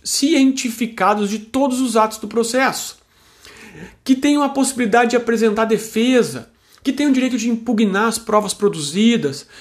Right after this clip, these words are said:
que tenham direito à assistência de advogados, se quiserem, porque ela não é obrigatória,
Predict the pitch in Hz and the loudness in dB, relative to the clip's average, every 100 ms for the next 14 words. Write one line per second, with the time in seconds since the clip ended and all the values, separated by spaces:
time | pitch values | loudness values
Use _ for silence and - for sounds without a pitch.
0 | - - 269 262 277 254 247 269 262 233 | -20 -6 -4 0 2 2 2 2 0 -2
1 | 226 - 254 277 254 214 226 180 185 175 | -4 -2 0 0 0 0 0 2 0 2
2 | 247 240 190 - - 156 143 214 233 151 | 2 0 -2 -4 -4 -4 0 2 2 -2
3 | 147 151 147 147 139 135 123 120 - 208 | -6 -4 -4 -4 -4 -6 -8 -12 -2 4
4 | 247 233 | 4 4